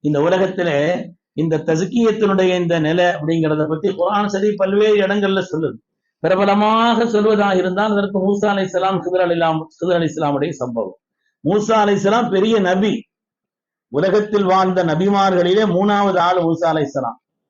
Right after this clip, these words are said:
முதலாவது கண்மணி ரசூலுல்லாஹி ஸல்லல்லாஹு அலைஹி வஸல்லம், இரண்டாவது ஹதரத்து இப்ராஹிம் அலைஹிஸ்ஸலாம் அவர்கள், மூணாவது கலீமுல்லாஹி மூசா அலைஹிஸ்ஸலாம்.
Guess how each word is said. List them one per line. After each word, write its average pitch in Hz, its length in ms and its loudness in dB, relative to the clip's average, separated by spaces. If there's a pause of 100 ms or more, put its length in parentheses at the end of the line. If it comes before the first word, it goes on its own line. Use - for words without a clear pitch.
(220)
முதலாவது 185 420 2
கண்மணி 175 360 0
ரசூலுல்லாஹி 170 680 2
ஸல்லல்லாஹு 165 340 0
அலைஹி 143 80 -10
வஸல்லம், 131 300 -4 (280)
இரண்டாவது 185 520 2
ஹதரத்து 190 420 2 (480)
இப்ராஹிம் 208 520 2
அலைஹிஸ்ஸலாம் 175 540 0
அவர்கள், 123 340 -6
மூணாவது 208 480 0
கலீமுல்லாஹி 196 680 2
மூசா 170 280 -2
அலைஹிஸ்ஸலாம். 139 540 -10